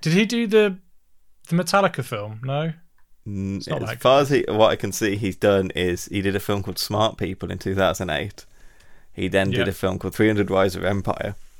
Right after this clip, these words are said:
Speaker 2: And then he
Speaker 1: Yeah.
Speaker 2: did two hundred, and, and in twenty eighteen, he did Watership Down T V miniseries.
Speaker 1: Oh, okay.
Speaker 2: And that's it. So, have fun <laughs> with that one. <laughs>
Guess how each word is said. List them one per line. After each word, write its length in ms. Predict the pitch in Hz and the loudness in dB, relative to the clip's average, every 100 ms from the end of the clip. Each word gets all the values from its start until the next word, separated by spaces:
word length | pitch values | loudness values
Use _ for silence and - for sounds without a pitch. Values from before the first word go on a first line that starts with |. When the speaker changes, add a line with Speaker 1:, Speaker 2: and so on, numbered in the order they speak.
| - - - - | -20 -20 -18 -6
Speaker 2:
And 200 | - 95 | -2 0
then 140 | 98 101 | 2 2
he 80 | 110 | 0
Speaker 1:
Yeah. 60 | |
Speaker 2:
did 240 | 98 98 - | 0 -2 0
two 140 | 107 | 0
hundred, 220 | 104 101 101 | 0 -2 -2
and, 220 | 101 101 | -2 -2
and 160 | 101 101 | -2 0
in 160 | 98 | -2
twenty 300 | - 113 113 | 2 2 4
eighteen, 580 | 98 104 - 95 80 85 | 4 2 2 -2 -2 -8
he 160 | 95 85 | -6 -2
did 180 | 95 | -2
Watership 480 | 98 98 104 107 - | 0 -2 -2 -4 0
Down 320 | 110 104 104 | 4 6 4
T 220 | 101 110 107 | 2 2 4
V 140 | 110 | 2
miniseries. 640 | 117 135 123 - 90 101 - _ _ - - - - - - - - - - - - - - - - 196 | 2 0 -2 -6 -8 -12 -18 _ _ -20 -20 -20 -14 -14 -14 -18 -16 -16 -18 -20 -20 -20 -20 -20 -4 2
Speaker 1:
Oh, 240 | 240 117 - 151 | 2 2 -2 -2
okay. 340 | 165 131 151 | 2 4 4
Speaker 2:
And 120 | - 123 | 0 -6
that's 240 | - - | -6 -6
it. 140 | 160 214 - - - - - | -8 -8 -20 -20 -20 -20 -18
So, 320 | - 101 101 - - - - - - - - | -6 -2 -2 -4 -12 -14 -14 -12 -10 -12 -8
have 200 | - 120 | -4 -4
fun 420 | - 90 107 143 - - - | 0 0 0 -4 -12 -20 -12
<laughs> 320 | - - - | -8 -6 -2
with 200 | 131 - - | -2 -4 -8
that 140 | - - | -8 -8
one. 140 | 196 - - - - - - - - | -8 -6 -8 -8 -10 -14 -18 -16 -2
<laughs> 320 | - - - | -2 -2 -6